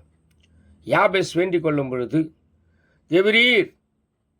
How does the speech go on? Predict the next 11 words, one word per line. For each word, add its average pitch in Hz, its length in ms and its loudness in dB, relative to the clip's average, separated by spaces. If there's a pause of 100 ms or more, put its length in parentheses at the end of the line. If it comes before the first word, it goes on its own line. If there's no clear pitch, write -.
(1700)
தீங்கு 240 460 2
என்னை 196 240 2
துக்கப்படுத்தாதபடிக்கு 165 1600 0
அதற்கு 135 440 -6
விலக்கி 170 360 0
என்னை 151 240 0
காத்தருளும்" 156 680 -4
என்று 127 220 -8
வேண்டிக் 147 340 -4
கொள்ளும் 117 260 -10
பொழுது 107 420 -16